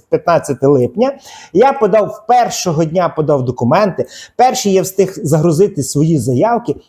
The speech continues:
і я щасливий, що я себе бачу в списку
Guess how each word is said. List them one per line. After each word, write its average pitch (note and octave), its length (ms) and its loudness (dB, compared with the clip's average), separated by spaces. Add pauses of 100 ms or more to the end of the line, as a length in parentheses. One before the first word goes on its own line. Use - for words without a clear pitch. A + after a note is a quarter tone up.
(120)
і A3 120 6
я A#3 160 4
щасливий, G3 680 -2
що - 200 -4
я F#3+ 180 2
себе D#3 260 -6
бачу E3 520 -2
в C3+ 60 -6
списку F#3 920 0